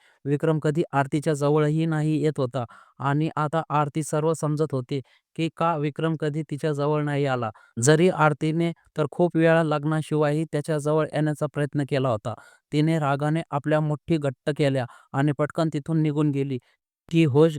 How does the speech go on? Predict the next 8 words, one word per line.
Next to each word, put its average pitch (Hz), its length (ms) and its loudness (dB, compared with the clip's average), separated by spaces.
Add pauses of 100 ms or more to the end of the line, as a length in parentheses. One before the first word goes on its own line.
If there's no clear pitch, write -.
गमावून 156 440 0
असे 151 280 -2
काही 156 280 -2
नव्हते 156 360 -2
करू 156 200 0
इच्छित 151 380 -6
होती, 143 280 -2 (280)
जे 143 140 0